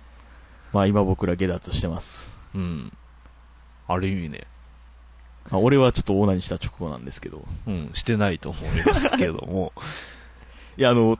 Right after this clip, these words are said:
Speaker 1: 徳田君が、
Speaker 2: うん。
Speaker 1: あの、パソコンでいろいろ調べた間に僕ちょっとトイレで、
Speaker 2: おう。
Speaker 1: あの、三秒で抜いてきました。
Speaker 2: はあ。それ、早漏チャンピオンっすよね。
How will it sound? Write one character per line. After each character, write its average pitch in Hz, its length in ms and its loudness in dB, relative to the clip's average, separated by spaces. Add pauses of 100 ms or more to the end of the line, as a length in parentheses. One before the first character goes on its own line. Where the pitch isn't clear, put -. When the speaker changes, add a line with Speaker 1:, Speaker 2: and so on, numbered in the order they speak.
Speaker 1:
徳 139 180 2
田 139 100 6
君 107 100 -2
が、 98 100 0
Speaker 2:
う 95 60 -2
ん。 - 20 -6
Speaker 1:
あ 95 60 -2
の、 95 120 -4 (480)
パ 110 60 -2
ソ - 80 -10
コ 120 80 0
ン 120 40 2
で 113 80 4
い - 20 4
ろ 113 80 4
い 107 60 2
ろ - 40 -4
調 110 100 2
べ 104 60 2
た 104 80 0
間 101 160 2
に 92 60 -4
僕 90 140 -10
ち - 40 -6
ょ - 40 -6
っ - 20 -8
と 110 100 0
ト - 20 2
イ 95 40 0
レ 92 80 -2
で、 76 180 -8 (140)
Speaker 2:
お 92 180 -6
う。 - 20 -8
Speaker 1:
あ - 60 -6
の、 87 300 -6 (500)
三 117 240 4
秒 98 140 4
で 90 100 0
抜 95 60 4
い 92 60 2
て 95 100 -4
き - 80 -8
ま 87 80 -6
し - 80 -12
た。 - 60 -14 (520)
Speaker 2:
は 113 540 2
あ。 - 40 -20 (460)
そ - 160 -4
れ、 101 40 0
早 - 200 -2 (220)
漏 170 200 4
チ - 140 2
ャ 208 60 6
ン 151 80 2
ピ 98 100 -6
オ 78 120 -4
ン - 40 -10
っ - 60 -6
す - 360 4
よ - 80 -2
ね。 359 60 4